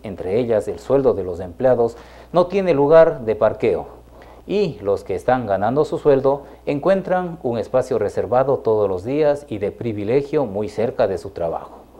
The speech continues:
Es hora de ir haciendo conciencia en que el empleado público no es el más importante, sino el ciudadano. Y además hay que brindar las facilidades para las personas,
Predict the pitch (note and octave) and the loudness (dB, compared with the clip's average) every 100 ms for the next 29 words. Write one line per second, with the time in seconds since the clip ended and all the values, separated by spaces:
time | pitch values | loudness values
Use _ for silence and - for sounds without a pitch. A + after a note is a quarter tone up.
0 | - - - - - - - A#2 C3+ F#3 | -20 -20 -20 -20 -20 -20 -6 2 6 8
1 | F3+ F3 D3+ G#2 B2 B2+ A#2 - C#3 C#3+ | 8 4 0 -2 0 2 0 0 -2 0
2 | C3+ - - G2 F2 A#2+ B2 F#2+ - E2 | -2 -4 -6 -6 -4 -4 -2 -4 -8 -10
3 | - - - - A2 G#2 G2 F#2 A#2 C3+ | -10 -20 -20 -12 -10 -6 -4 -4 2 2
4 | B2+ - D#3+ C#3 C#3 C#3 C3+ - - G2+ | 2 2 0 -2 -4 -6 -6 -20 -12 0
5 | A#2+ D3+ C3+ E3+ E3+ - G#2+ G2+ G#2+ A2 | 0 2 0 -2 -4 -6 -4 0 0 0
6 | A#2 A#2+ A2+ F3+ E3+ E3 D#3+ D3 - - | 0 -2 2 4 4 0 -6 -6 -18 -18
7 | - A#2 A2 G2+ B2 A2+ A#2+ E3+ B2+ E2+ | -6 -2 -2 0 2 4 6 4 2 -6
8 | - - - - - - A2+ F#2 F#2+ G#2 | -10 -20 -20 -20 -20 -12 -4 -4 -2 -2
9 | G2+ G#2+ A2 - G2 F#2+ F#2 A2 A#2 G2+ | 2 2 2 -2 -2 -4 2 4 4 2
10 | F2 - F#2 F#2 G2 B2 D3 D3+ D3 - | -2 -2 -6 -8 -2 0 2 0 -4 -2
11 | G#2 F#2 F2 - D#2+ - C3 C3 A#2+ | 0 0 -2 -6 -6 0 0 0 -4